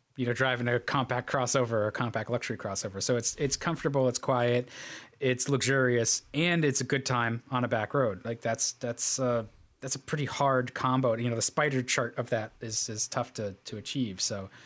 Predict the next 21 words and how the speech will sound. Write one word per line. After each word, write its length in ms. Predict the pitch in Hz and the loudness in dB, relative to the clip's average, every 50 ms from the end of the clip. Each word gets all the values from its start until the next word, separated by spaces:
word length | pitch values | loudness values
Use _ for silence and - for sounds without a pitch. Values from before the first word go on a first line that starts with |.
| - - - - - _ - | -20 -20 -20 -20 -16 _ -2
they've 180 | 160 156 143 | -2 -2 2
done 180 | 139 190 285 320 | 2 2 4 4
a 40 | 170 | 2
really 360 | 131 117 131 160 180 175 143 | 0 2 2 2 4 2 2
good 380 | 120 - - 131 147 143 117 - | 0 2 2 2 2 2 0 0
job 340 | 120 113 117 139 170 147 | 0 2 2 2 0 0
with 160 | 110 95 - - | -4 -8 -10 -10
it. 180 | - - - - - 131 | -14 -14 -14 -10 -4 0
Um, 580 | 127 120 120 117 113 113 110 110 101 92 - - _ _ | 0 2 2 2 0 0 -2 -4 -4 -8 -14 -20 _ _
the 320 | - 147 131 156 147 143 135 | -8 -4 0 2 4 4 2
throttle 340 | 139 - 185 202 220 208 190 | 2 2 2 4 4 2 2
calibration 560 | - 170 147 135 131 135 131 131 - 143 131 | 2 2 2 2 2 2 2 2 2 2 2
I 40 | 123 | 2
felt 200 | - 139 127 - | 2 0 -2 0
was 140 | 135 113 | -2 0
a 60 | 123 127 | 2 2
little 160 | 127 127 - | 2 2 2
overeager, 600 | 135 131 123 135 143 127 127 123 131 139 139 139 | 2 0 0 0 2 2 2 4 4 2 2 2
so 140 | - - 113 | 2 0 -2
it 80 | 107 | -2
made 280 | 120 123 120 117 107 | -2 -2 -2 -2 -4